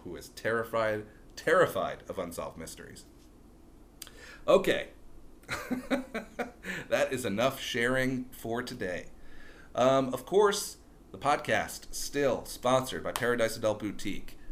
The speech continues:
They are not open right now. <laughs> It is very much a bummer. Um, but they still continued to, to support the podcast, um,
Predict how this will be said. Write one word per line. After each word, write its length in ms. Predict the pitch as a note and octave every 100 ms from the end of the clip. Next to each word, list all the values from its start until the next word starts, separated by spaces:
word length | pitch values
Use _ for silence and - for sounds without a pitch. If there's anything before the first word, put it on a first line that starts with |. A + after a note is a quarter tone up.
| - -
They 140 | A2 C3+
are 200 | B2+ C3+
not 340 | A2+ A#2+ C3
open 320 | C3 B2 -
right 200 | D#2 D2+
now. 240 | D2+ C#2+ - - - -
<laughs> 60 | - - - - - - - - - - - -
It 120 | C3+
is 300 | B2+ B2 B2 - - - - - - - - - - - G2+
very 320 | A2+ D3 C#3
much 260 | A2 D#2+
a 60 | -
bummer. 320 | D#2 C2+ G1+ - - - - - - F#2+
Um, 380 | F#2 F2 D#2 -
but 280 | A2 - C3
they 140 | B2
still 480 | B2 - - C#3+ C#3
continued 540 | C3+ A#2 - B2 A#2+ A#2+
to, 160 | -
to 120 | -
support 340 | G#2 G2 A#2+ A2
the 60 |
podcast, 640 | - G#2 G2+ - G2+ F#2 - - - - - - - - - - - - - - - - - -
um, 400 | E2 C2+ G#1+